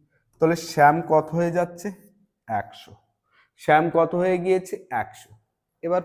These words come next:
প্রশ্ন শেষ। রাম আশি দিনে, শ্যাম একশো দিনে। আশি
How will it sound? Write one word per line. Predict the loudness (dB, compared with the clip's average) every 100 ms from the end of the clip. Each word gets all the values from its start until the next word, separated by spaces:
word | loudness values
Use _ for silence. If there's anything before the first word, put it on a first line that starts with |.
| -6
প্রশ্ন | -8 -8 -12
শেষ। | -12 -16 -18 -20 -20 _ _ _ _ _ _ _ _ _ _ _ _ _ _ _ _ -18 -8
রাম | 6 10 10 10 8
আশি | 8 2
দিনে, | -2 0 -2 -4 -14 -20 -20 -20 -20 -20 _ -16
শ্যাম | 6 8 8 6 -4 -20 -20 _ _ _ _ 2
একশো | 2 0 -12 -12
দিনে। | -14 -18 _ _ _ _ _ _ 6
আশি | 8 8 8